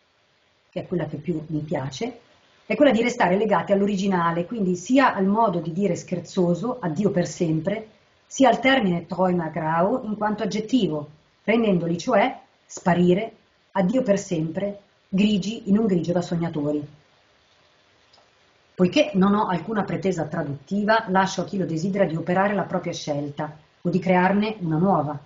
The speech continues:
perché come disse a me Lutz, ogni traduttore di poesie può diventare a sua volta poeta.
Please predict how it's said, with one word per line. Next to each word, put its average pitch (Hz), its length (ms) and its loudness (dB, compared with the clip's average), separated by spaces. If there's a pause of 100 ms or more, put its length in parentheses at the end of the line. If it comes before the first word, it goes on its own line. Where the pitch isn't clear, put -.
(380)
perché 175 240 -4
come 214 200 0
disse 202 260 -2
a 170 40 2
me 185 140 2
Lutz, 196 420 -2
ogni 208 220 2
traduttore 190 520 2
di 165 120 0
poesie 160 480 2
può - 140 -2
diventare 185 500 2
a 165 40 -4
sua - 160 -4
volta 156 380 0
poeta. 147 640 -2